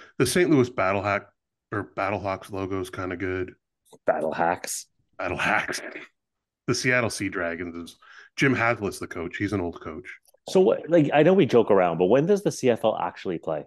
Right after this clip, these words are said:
Speaker 2: It's over the winter, isn't it?
Speaker 1: No, it starts in, um, June.
Speaker 2: So this is starting right after the, the, uh, gr-, uh, the, um, Super Bowl.
Speaker 1: Yes, the X F L, the, and they've done that over. Wade Phillips is coaching the,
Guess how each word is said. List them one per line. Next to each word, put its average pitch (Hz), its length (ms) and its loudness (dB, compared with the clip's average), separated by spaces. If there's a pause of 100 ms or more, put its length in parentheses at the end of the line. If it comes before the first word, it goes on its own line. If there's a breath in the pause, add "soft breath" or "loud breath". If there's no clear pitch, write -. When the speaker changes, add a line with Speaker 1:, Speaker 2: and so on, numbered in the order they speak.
(100)
Speaker 2:
It's - 140 0
over 175 160 2
the 139 100 2
winter, 120 340 2
isn't 104 220 -8
it? 180 100 -2 (240)
Speaker 1:
No, 92 380 0
it - 60 -18
starts - 340 -2
in, 101 180 2
um, 87 380 -4
June. 87 320 -6 (680)
Speaker 2:
So - 160 0
this 143 220 2
is 175 80 0
starting 117 360 2
right 104 300 4
after 98 360 2
the, 87 480 0 (400)
the, 90 760 -2
uh, 95 40 -4
gr-, 104 180 -2
uh, 95 120 0
the, 85 220 0
um, 78 400 -2 (500)
Super - 260 -2
Bowl. - 300 -8 (540)
Speaker 1:
Yes, 95 340 -4
the 101 100 0
X 101 160 -4
F 113 140 0
L, 98 240 -2
the, 95 240 -2
and 98 100 -2
they've 95 120 -4
done 92 160 -4
that 90 100 -4
over. 87 220 -6 (280 loud breath)
Wade 131 320 2
Phillips 123 420 -2
is 101 120 -8
coaching 98 400 -6
the, 90 100 -8